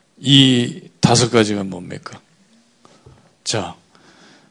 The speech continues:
이 오늘 보니까 마가다락방의 응답이에요. 그죠? 어떻게 초대교회가 시작했습니까?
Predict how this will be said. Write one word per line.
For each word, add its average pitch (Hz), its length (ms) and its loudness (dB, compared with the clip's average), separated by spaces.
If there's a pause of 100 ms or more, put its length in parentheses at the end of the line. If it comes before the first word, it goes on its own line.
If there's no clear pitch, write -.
(640)
이 160 200 6
오늘 151 340 8
보니까 131 540 2 (260)
마가다락방의 131 880 6
응답이에요. 92 500 -16
그죠? 117 340 -2
어떻게 175 380 6
초대교회가 170 680 4
시작했습니까? 98 720 -6